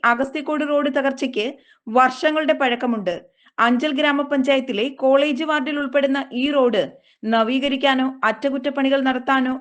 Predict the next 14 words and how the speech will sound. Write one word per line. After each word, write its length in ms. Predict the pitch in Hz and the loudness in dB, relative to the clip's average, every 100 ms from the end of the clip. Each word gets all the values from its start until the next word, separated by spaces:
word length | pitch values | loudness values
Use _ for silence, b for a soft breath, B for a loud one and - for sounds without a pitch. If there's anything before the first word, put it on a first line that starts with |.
| - | -8
ഗ്രാമപഞ്ചായത്ത് 840 | 208 226 233 262 269 247 262 262 | -2 0 0 0 0 0 0 -2
അധികൃതർ 360 | 247 254 240 254 | -2 -2 -2 -4
കാര്യമായ 680 | 247 240 233 254 247 208 294 - | 0 2 2 0 0 -2 -4 -8
ഒരു 240 | 220 226 | -4 0
നടപടിയും 480 | 262 247 226 226 240 233 | 0 0 0 0 -2 -2
സ്വീകരിച്ചിട്ടില്ല. 640 | 233 226 202 226 214 185 151 - b b b b b - | -2 -4 -2 -4 -2 -2 -2 -6 b b b b b 2
പാതയുടെ 480 | 262 269 277 311 320 | 6 6 4 -2 -2
നവീകരണത്തിന് 640 | 320 302 294 302 285 302 | -2 0 0 0 0 0
ആവശ്യമായ 680 | 277 269 294 285 262 226 415 - | 0 -2 -4 -2 -2 -2 -6 -4
ഫണ്ട് 360 | 262 262 269 302 - b _ - | 0 2 0 -2 -6 b _ -2
പഞ്ചായത്ത് 540 | 269 262 294 302 302 285 | 2 4 4 2 0 -2
വകയിരുത്തുമെന്നും 760 | 262 285 262 277 240 214 262 214 | 0 -2 -2 -4 -2 -4 -6 -6
മുൻ 300 | 233 262 262 | -4 -2 0
പ്രസിഡന്റ് 420 | 262 277 277 | 0 2 2